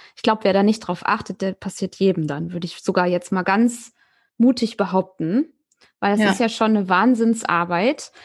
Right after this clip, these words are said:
Speaker 1: Und, ähm, gut, also du hast jetzt erzählt, warum du nach einem halben Jahr zurückgegangen bist. Es war sowieso von vornherein geplant und die Umstände untersch-, untersch-, unterstützten halt diese Entscheidung noch mehr.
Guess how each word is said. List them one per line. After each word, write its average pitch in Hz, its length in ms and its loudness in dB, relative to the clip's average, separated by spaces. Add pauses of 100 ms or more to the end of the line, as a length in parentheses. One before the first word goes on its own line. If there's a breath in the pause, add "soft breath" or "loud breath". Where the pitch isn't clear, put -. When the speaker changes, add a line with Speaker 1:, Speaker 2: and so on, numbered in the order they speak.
(320 loud breath)
Speaker 1:
Und, 226 540 2
ähm, 220 600 2 (760 loud breath)
gut, 175 340 -4
also 208 400 0
du 226 160 2
hast 226 160 2
jetzt 220 120 -4
erzählt, 226 320 0
warum 202 220 2
du 196 60 4
nach 190 200 0
einem 180 100 -4
halben 190 420 0
Jahr 170 180 -2
zurückgegangen 269 640 -2
bist. 311 180 0
Es - 160 -6
war 196 120 0
sowieso 185 400 0
von 247 240 2
vornherein 202 600 0
geplant 226 480 0
und 220 160 0
die - 80 -4
Umstände 220 640 2
untersch-, 202 440 0 (180)
untersch-, 190 440 -4
unterstützten 196 720 -2
halt 170 180 0
diese 170 220 0
Entscheidung 170 520 -4
noch 170 200 -6
mehr. 220 300 2